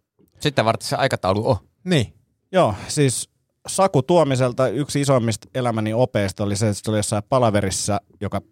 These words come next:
Speaker 3: loppuu tasalta, niin varttiin vaille hän on vaan silleen, "Joo, mun pitää lähteä."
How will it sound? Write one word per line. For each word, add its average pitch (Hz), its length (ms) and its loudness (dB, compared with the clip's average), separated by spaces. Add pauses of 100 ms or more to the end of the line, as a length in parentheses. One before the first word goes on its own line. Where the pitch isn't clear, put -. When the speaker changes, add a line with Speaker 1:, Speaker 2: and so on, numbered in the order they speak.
(280)
Speaker 3:
loppuu 104 320 -2
tasalta, 117 420 2
niin 95 140 -4
varttiin 117 360 0
vaille 127 220 2 (580)
hän 117 180 -8
on 110 60 -4
vaan 110 100 -4
silleen, 98 260 -12
"Joo, 127 120 -2
mun 123 220 0
pitää 101 220 -4
lähteä." 107 460 -4